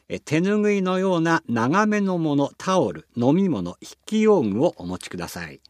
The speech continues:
お申し込み、お問い合わせ先は、長寿支援課。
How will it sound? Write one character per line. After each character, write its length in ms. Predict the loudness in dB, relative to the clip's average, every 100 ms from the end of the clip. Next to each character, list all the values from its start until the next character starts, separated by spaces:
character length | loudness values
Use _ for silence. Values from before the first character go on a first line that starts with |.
| _ _ _ _ _
お 100 | 0
申 200 | 0 0
し 60 | -4
込 160 | -2
み、 140 | 0 0
お 100 | 0
問 240 | 0 0
い 60 | 0
合 100 | -2
わ 80 | -4
せ 140 | -6
先 360 | -4 -6 -4 -2
は、 220 | -2 -4 _ _ _ _ 0
長 360 | 4 6 6
寿 180 | 4 0
支 260 | 0 2 4
援 220 | 4 0
課。 240 | -6 -8